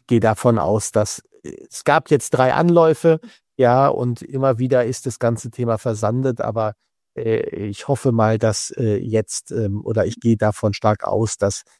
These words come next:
mit diesen Ankündigungen, die getätigt worden sind, das Thema jetzt auch mal, äh, durch die Tür geht. Ja, das ist ein Risiko, dass es vielleicht dann doch wieder irgendwo hängen bleibt. Ich, äh, kann's auch nicht mehr hören. Das Wichtige ist aber, dass ich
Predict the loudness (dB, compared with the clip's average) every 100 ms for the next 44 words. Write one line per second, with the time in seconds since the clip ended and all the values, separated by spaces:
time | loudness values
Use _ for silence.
0 | _ _ -4 -2 0 2 2 0 0 -4
1 | 0 2 4 2 0 -2 -2 -2 -4 -4
2 | -2 0 2 0 -6 -6 -8 -4 -2 0
3 | 0 -4 -6 -12 -8 -6 -6 -10 _ _
4 | -8 -4 -2 -2 -2 -8 0 2 4 2
5 | 2 -2 _ _ _ _ -2 2 2 2
6 | -2 -2 0 4 4 2 0 2 4 4
7 | 0 -4 -2 0 0 2 0 2 2 2
8 | 2 -4 -2 -2 0 -2 2 4 4 2
9 | -4 -10 -8 -2 -2 -2 -6 _ _ _
10 | -2 -2 0 -2 -4 -2 0 4 4 4
11 | 2 0 -6 -2 4 4 2 0 2 2
12 | 0 -2 -6